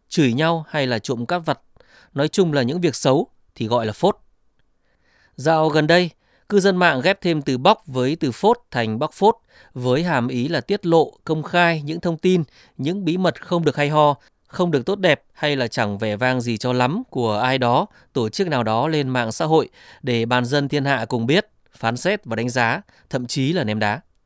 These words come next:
Những thông tin này thường chủ nhân của nó không muốn bị lộ ra vì sẽ ảnh hưởng đến danh tiếng, nhất là đối với những người của công chúng như là diễn viên, ca sĩ,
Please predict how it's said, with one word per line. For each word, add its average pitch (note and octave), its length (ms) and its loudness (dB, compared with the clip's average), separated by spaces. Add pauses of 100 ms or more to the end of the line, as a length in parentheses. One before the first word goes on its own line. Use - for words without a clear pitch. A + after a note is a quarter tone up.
(960)
Những F3+ 300 -2
thông G3 160 0
tin F#3 140 0
này C#3+ 220 2
thường B2 360 -2
chủ A2+ 140 -4
nhân C3 200 -2
của A2+ 120 -6
nó G#2+ 200 -2
không F3 300 -4
muốn D#3+ 160 2
bị F#3+ 100 2
lộ D3 220 2
ra D3+ 260 2 (320)
vì D3 300 -2
sẽ - 120 -4
ảnh D3+ 120 -4
hưởng A#2 260 0
đến B2 200 -2
danh D#3 200 -2
tiếng, C3 280 0 (340)
nhất F3 180 -2
là C3 260 0
đối A#2+ 220 0
với B2 240 -2
những E3 220 -4
người A#2+ 260 0
của G#2+ 180 -8
công C3 200 -6
chúng C3 340 -4
như D3 140 -4
là G#2 400 -4
diễn C3 280 -8
viên, D#3+ 340 2 (140)
ca A#2+ 220 -2
sĩ, F3 380 -6